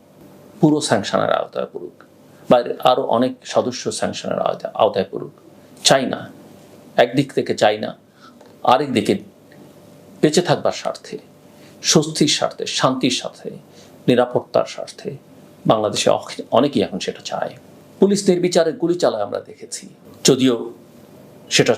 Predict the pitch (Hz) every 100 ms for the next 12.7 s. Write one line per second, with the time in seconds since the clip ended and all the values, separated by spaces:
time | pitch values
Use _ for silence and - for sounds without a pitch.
0 | - 101 95 - - - 95 - - -
1 | - - - - - - - - - -
2 | - - 123 135 127 - 139 123 - 127
3 | 127 131 - 117 127 117 117 110 107 101
4 | - _ _ - - - 120 156 131 -
5 | - - - - - - - - - -
6 | - 151 123 131 90 98 98 101 101 104
7 | 101 107 95 98 98 92 - _ - -
8 | - 147 156 - 98 - 95 - - -
9 | - - - - - - - 139 - -
10 | 160 - 160 143 123 123 101 - _ _
11 | _ _ _ _ _ _ - 123 107 131
12 | 143 147 131 101 95 92